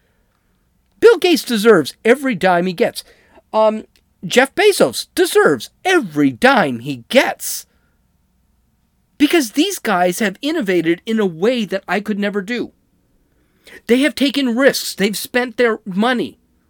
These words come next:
The capital didn't just come in. The capital, they put up the capital. So that guy digging in the street doesn't deserve their money because he didn't do any of that.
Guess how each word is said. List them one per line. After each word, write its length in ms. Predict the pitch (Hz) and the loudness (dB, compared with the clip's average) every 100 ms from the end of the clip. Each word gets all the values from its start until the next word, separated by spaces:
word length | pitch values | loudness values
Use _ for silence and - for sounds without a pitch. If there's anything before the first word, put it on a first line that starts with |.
| _ _ _ _ _ _ _ | _ _ _ _ _ _ _
The 80 | 220 | -4
capital 580 | 208 269 302 320 262 233 | -2 0 -2 -2 -2 -4
didn't 380 | 143 233 320 208 | -2 -2 0 -2
just 320 | 277 240 - | -4 -4 -6
come 240 | - 240 | -4 0
in. 240 | 254 214 139 | 2 0 -2
The 100 | 170 | -6
capital, 500 | - 262 302 247 196 - _ _ | -4 -4 -4 -4 -6 -10 _ _
they 240 | 254 320 330 | 0 2 0
put 260 | - 226 | -2 0
up 180 | 151 - | 0 -4
the 80 | 131 | -10
capital. 540 | - 135 110 113 90 _ _ _ _ _ _ _ _ _ _ _ _ _ | -8 -6 -6 -12 -18 _ _ _ _ _ _ _ _ _ _ _ _ _
So 220 | - 330 | -4 0
that 220 | 330 359 359 | 0 0 0
guy 180 | 339 | 2
digging 540 | 311 139 190 285 311 311 | 0 0 -2 0 0 0
in 80 | 302 | 0
the 100 | 294 | -2
street 420 | - 320 269 - | -2 -2 -2 2
doesn't 300 | 254 247 254 | 2 2 0
deserve 420 | 254 202 247 196 | -2 2 4 4
their 140 | 151 | 2
money 300 | 127 113 76 - _ _ _ _ _ _ _ _ _ | 0 -4 -8 -18 _ _ _ _ _ _ _ _ _
because 240 | - 233 208 | -6 -4 -4
he 260 | - 208 | -2 -4
didn't 460 | 196 202 190 208 - | -2 -4 -4 -6 -4
do 220 | 269 359 | 0 2
any 200 | 285 190 | 2 2
of 120 | 139 | -2
that. 260 | 117 110 82 | -4 -8 -10